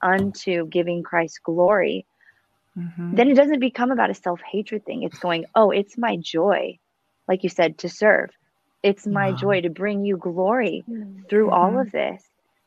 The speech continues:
Speaker 3: Yeah.
Speaker 1: Thank you. <laughs>
Speaker 2: But it's
Speaker 1: That was
Speaker 2: also,
Speaker 1: very
Speaker 2: Christine, you have
Speaker 1: helpful.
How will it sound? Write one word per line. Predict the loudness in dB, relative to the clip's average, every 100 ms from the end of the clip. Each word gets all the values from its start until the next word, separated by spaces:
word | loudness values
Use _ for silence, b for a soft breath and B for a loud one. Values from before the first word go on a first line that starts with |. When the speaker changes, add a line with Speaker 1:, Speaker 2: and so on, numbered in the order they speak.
| _ _ -8
Speaker 3:
Yeah. | -2 0 -2
Speaker 1:
Thank | -2
you. | 2 4 4 4
<laughs> | 0 0 _
Speaker 2:
But | 2 2
it's | 4 2 4
Speaker 1:
That |
was | 8 8
Speaker 2:
also, | 8 4
Speaker 1:
very |
Speaker 2:
Christine, | 4 4 6 6
you | 8
have | 6 4
Speaker 1:
helpful. | 2